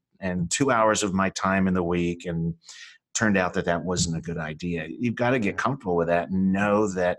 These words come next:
as you work through those, you're gonna hit on those things that are like, "Whoa, now I'm a genius."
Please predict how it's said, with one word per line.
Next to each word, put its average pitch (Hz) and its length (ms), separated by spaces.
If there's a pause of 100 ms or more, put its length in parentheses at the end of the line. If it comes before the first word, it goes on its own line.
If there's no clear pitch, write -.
as 98 240
you 95 100
work 92 240
through 110 200
those, 87 240
you're 87 80
gonna 85 160
hit 104 160
on 98 80
those 85 160
things - 180
that - 80
are 82 100
like, - 120 (260)
"Whoa, 480 1080 (200)
now 147 220
I'm 139 80
a 110 60
genius." 123 540